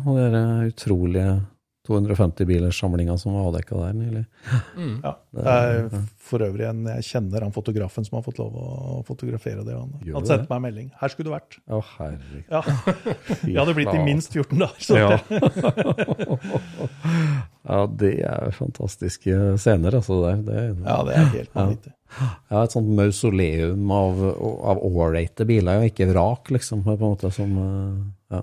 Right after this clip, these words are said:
Speaker 3: Ja, altså, biler som har fått lov å eldes og få lov å fortelle historien sin.
Speaker 1: Mm.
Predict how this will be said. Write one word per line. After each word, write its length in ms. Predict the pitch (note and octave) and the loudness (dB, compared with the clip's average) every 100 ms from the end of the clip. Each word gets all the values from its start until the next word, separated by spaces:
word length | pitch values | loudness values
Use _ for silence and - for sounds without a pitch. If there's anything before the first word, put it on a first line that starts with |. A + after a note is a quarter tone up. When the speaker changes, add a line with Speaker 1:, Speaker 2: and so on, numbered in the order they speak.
| - | -8
Speaker 3:
Ja, 120 | - G3+ | -4 -2
altså, 140 | A3+ | 0
biler 200 | G#3 C#3 | 2 2
som 120 | B2+ C#3+ | 4 0
har 60 | |
fått 200 | D3 E3 D3 | 0 -2 -2
lov 580 | C3 B2 B2+ E3 E3 - | 0 2 4 2 0 -4
å 120 | D#3 | -2
eldes 480 | E3 C3 A#2 C#3+ - | 0 0 0 -4 -4
og 120 | - | -8
få 120 | - | -4
lov 560 | D3 C3 A#2+ A#2+ C#3 D3 - | -4 -4 -2 -2 -2 -4 -8
å 100 | C3+ | -8
fortelle 320 | B2 C#3 A#2 A2+ | -4 -2 -2 -2
historien 420 | B2 A#2+ A2 G#2+ | -2 -2 -2 -2
sin. 260 | B2 C#3 C3 - C#3 | -2 -4 -6 -10 -2
Speaker 1:
Mm. 260 | A2 D2 | 0 0